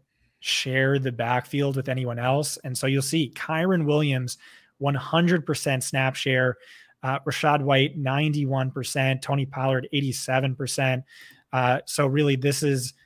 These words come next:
their backfield just about all to themselves. If you wanna go to the filters over to the left,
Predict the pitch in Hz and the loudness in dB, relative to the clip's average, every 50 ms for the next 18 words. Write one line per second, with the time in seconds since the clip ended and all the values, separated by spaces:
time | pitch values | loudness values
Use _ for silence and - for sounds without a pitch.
0 | _ _ - _ _ - 151 127 143 147 151 156 156 135 139 131 131 131 131 - | _ _ -20 _ _ -10 -4 2 4 6 6 6 6 6 4 4 4 4 2 0
1 | - 139 139 131 127 120 143 139 - 139 131 123 123 123 135 135 135 139 135 - | 0 0 0 0 0 -2 -4 -4 -2 0 0 0 0 0 0 0 0 0 0 -4
2 | 139 131 123 120 - - 135 127 131 131 131 123 - - - - - - _ _ | -6 -6 -6 -4 -2 0 2 2 2 2 0 -2 -4 -8 -12 -14 -20 -20 _ _
3 | _ - 160 143 156 165 185 190 175 175 175 165 147 131 - - - 147 143 147 | _ -4 -2 0 2 2 4 4 4 4 4 4 2 0 -2 -4 -2 -2 -2 -2
4 | 143 - 190 185 180 180 - - - - _ _ _ _ _ _ - - 143 135 | -2 -2 0 0 0 -2 -4 -8 -12 -14 _ _ _ _ _ _ -4 -4 -2 -2
5 | 143 135 127 131 120 120 127 131 135 135 135 - - - - | -2 -2 -2 -4 0 2 4 4 4 4 2 -4 -14 -16 -16